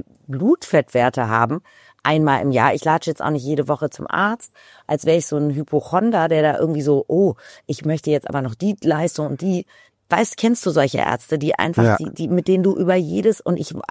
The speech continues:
Speaker 1: wie gesagt, ich habe jetzt nicht gesagt, „Bitte, ähm, befruchten Sie mich noch künstlich und machen Sie mir noch eine Haarextension“, sondern ich wollte einfach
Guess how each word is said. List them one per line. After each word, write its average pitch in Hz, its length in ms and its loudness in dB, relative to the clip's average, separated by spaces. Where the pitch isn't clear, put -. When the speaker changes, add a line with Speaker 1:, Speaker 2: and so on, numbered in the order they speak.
Speaker 1:
wie 165 140 -4
gesagt, 180 320 2
ich - 120 -6
habe 160 120 -4
jetzt - 80 -10
nicht 160 140 -6
gesagt, 151 320 -4
„Bitte, 160 360 0
ähm, 139 200 0
befruchten 180 540 0
Sie 151 80 -4
mich 147 160 0
noch 147 140 -2
künstlich 156 420 -2
und 147 120 0
machen 156 240 0
Sie 151 80 -2
mir 147 140 0
noch 139 100 -2
eine 139 160 -2
Haarextension“, 143 720 0
sondern 147 260 0
ich - 160 -8
wollte 139 280 2
einfach 139 280 -2